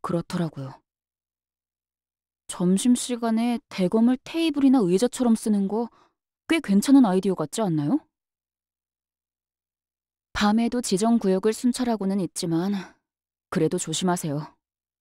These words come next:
방패의 그늘도 밤에는 희미해지거든요. 세상에, 대검의 갑옷까지 입고 있으면 느릴 거라는 구시대적인 발상을 하는 사람이 아직도 있을 줄이야.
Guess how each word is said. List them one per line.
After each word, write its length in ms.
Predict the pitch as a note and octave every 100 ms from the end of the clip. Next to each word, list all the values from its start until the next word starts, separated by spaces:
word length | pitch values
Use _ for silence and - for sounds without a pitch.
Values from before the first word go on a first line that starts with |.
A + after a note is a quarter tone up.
| _ _ _
방패의 500 | - E3 - F#3+ F3
그늘도 580 | - E3+ E3 E3 E3+ D#3 - _ _
밤에는 500 | - F3 F3+ F3 F3
희미해지거든요. 1040 | D#3+ A3+ G3 F#3 F3 - D#3 C3+ C3 C#3+ - _ _ _ _ _ _ _ _ _ _ _ _ _ _ _ _ _ _ _ _ _ _ _ _ _ _ _ _ _ _ _ _ _
세상에, 960 | - - F#3+ E3+ E3+ E3 - F3+ E3+ E3 E3 - _ _ _ _ _ _ _ _ -
대검의 480 | F#3+ F3+ F#3+ F#3+ G3+
갑옷까지 600 | - F3+ G3 - G3 G3+
입고 260 | F3+ - G3+
있으면 360 | - G3 F#3
느릴 260 | E3+ F#3 G3
거라는 420 | - F#3+ F#3 F3+ -
구시대적인 720 | - G#3 - A#3 A3 G#3+ G#3+
발상을 420 | F#3+ F#3+ A3+ G#3
하는 160 | A3 G#3+
사람이 400 | A3 G#3 F#3+ E3 - -
아직도 400 | G3 G3+ - A3+
있을 260 | G3 - G#3
줄이야. 580 | - F#3 E3+ E3 -